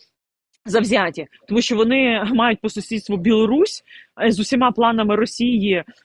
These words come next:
здійснювати ядерний тиск, шантаж, е, ч-, з перенесенням, е, ядерної зброї на територію Білорусь. Це вже пряма загроза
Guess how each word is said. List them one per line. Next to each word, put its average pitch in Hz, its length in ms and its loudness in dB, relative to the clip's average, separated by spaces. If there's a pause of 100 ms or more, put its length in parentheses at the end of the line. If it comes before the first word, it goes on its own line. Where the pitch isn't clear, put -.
(680)
здійснювати 202 680 -2
ядерний 190 720 -2
тиск, - 340 -4
шантаж, 196 600 -2 (400)
е, 196 140 -2
ч-, 196 280 0
з 185 340 0
перенесенням, 214 880 -2
е, 175 380 -2
ядерної 185 400 -2
зброї 185 280 -4
на 180 60 -4
територію 196 460 -2
Білорусь. 214 560 2 (300)
Це - 120 2
вже 269 140 -2
пряма 226 440 0
загроза 208 680 -2